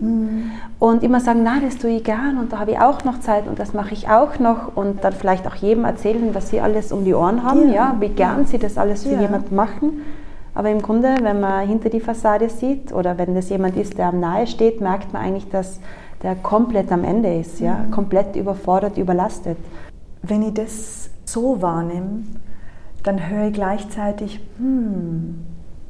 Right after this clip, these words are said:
Speaker 1: quasi so ein ganz großes Anliegen dahinter, dass, dass ich was wert bin.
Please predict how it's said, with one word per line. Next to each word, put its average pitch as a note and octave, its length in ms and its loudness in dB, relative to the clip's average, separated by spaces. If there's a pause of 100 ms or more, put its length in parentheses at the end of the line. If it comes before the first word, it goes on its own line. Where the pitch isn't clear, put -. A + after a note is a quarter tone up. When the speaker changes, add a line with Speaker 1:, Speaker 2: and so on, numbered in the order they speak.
(420)
Speaker 1:
quasi G3+ 580 -2
so G#3 160 -2
ein G#3 180 0
ganz G#3+ 300 -2
großes G#3 420 -4
Anliegen G3 480 -2
dahinter, F3 600 0 (680)
dass, - 800 -2 (420)
dass G3 180 -2
ich G3+ 80 -2
was F#3+ 200 -2
wert F3+ 400 -2
bin. D#3+ 340 -2